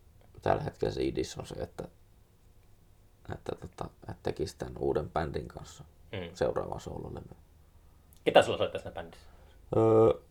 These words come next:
Speaker 1: bassossa on Kalle Stenvik ja rummuissa on Sini Suvanto.
Speaker 2: Okei, niin.
Speaker 1: Et, tota noin, se jotenkin vaikuttaa semmoiselta bändiltä, jonka kanssa pystyy niinku tekemään muitakin asioita kuin dänä, dänä, dänä, dänä.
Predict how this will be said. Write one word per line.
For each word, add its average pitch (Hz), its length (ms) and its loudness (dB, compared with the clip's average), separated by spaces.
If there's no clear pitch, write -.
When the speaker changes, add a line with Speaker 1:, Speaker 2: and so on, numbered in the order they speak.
Speaker 1:
bassossa - 580 -4
on 98 180 -2
Kalle 101 300 2
Stenvik 98 800 -2
ja - 100 0
rummuissa 101 540 -6
on - 100 -6
Sini 71 260 -6
Suvanto. - 520 -14
Speaker 2:
Okei, - 260 -2
niin. - 140 -6
Speaker 1:
Et, 101 60 -10
tota - 460 -4
noin, - 220 -10
se - 100 -10
jotenkin 85 340 0
vaikuttaa 73 440 0
semmoiselta - 460 -4
bändiltä, 64 440 -2
jonka 58 240 -4
kanssa - 280 -10
pystyy - 320 -12
niinku - 220 -16
tekemään 57 540 -4
muitakin - 460 -8
asioita - 440 -10
kuin - 140 -14
dänä, - 300 -4
dänä, 101 280 -6
dänä, 98 280 -6
dänä. 95 260 -6